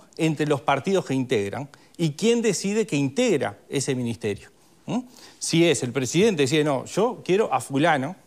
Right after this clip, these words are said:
aunque que sea de tu partido", o si es, "Este, este ministerio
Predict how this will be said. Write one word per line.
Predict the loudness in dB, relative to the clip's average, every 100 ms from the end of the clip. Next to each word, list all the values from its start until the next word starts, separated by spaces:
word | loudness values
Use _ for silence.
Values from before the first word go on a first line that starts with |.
| _
aunque | -4 -2 -2 -4 -2
que | 0
sea | 2 2
de |
tu | 0
partido", | 0 -2 -2 -2 -2 -4 -10 -4
o | -2
si | 2 2
es, | 0 -6 -20 _
"Este, | 0 2 4 4 4
este | 0 2 2 2 2 2 0 -2
ministerio | -2 0 0 0 2 0